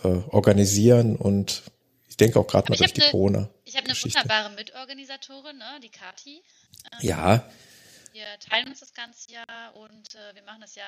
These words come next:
Speaker 2: wie du schon sagst, tatsächlich, also sie, glaub ich, mehr mit <laughs> Herzblut als ich,
Speaker 1: Ja.
Speaker 2: <laughs> weil sie einfach ein wunderbarer Mensch ist. Ähm, aber genau, wir sind guter Dinge, wir sehen noch sehr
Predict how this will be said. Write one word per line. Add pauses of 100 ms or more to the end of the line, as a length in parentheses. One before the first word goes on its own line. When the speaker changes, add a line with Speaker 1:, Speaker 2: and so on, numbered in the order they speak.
(100)
Speaker 2:
wie
du
schon
sagst,
tatsächlich,
also
sie,
glaub
ich,
mehr
mit
<laughs>
Herzblut
als
ich, (480)
Speaker 1:
Ja. (220)
Speaker 2:
<laughs>
weil
sie
einfach
ein
wunderbarer
Mensch
ist. (380)
Ähm, (420)
aber (120)
genau,
wir
sind
guter
Dinge,
wir
sehen
noch
sehr